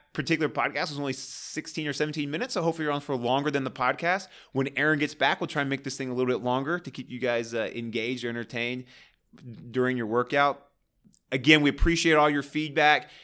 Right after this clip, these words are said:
Please send us thoughts and comments, podcasts at velawoodlaw dot com. That's with an S, without an S, podcast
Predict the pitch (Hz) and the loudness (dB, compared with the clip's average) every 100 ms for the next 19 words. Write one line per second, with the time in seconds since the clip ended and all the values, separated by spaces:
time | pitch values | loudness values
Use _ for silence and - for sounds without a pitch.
0 | _ - 170 175 - 165 160 156 156 139 | _ -6 -2 -2 0 0 2 0 0 -4
1 | 143 - 139 139 139 143 143 - - - | -4 -8 -8 -4 -4 -4 -8 -10 -10 0
2 | 143 147 156 143 147 - - - - 120 | 0 0 2 2 2 -2 -8 -14 -8 -6
3 | 131 131 - 120 120 127 127 120 123 110 | -4 -6 -10 -4 0 2 0 0 -2 2
4 | 120 127 123 117 - - 123 120 120 - | 2 2 2 -2 -4 -8 -6 -6 -8 -14
5 | - - _ _ _ _ _ _ _ - | -20 -20 _ _ _ _ _ _ _ -8
6 | 139 131 131 113 120 123 120 - 117 123 | -6 -4 -6 -6 -4 -2 -4 -6 -4 2
7 | 120 120 120 113 - 127 123 - 117 104 | 2 2 0 -4 -2 0 0 0 -2 -2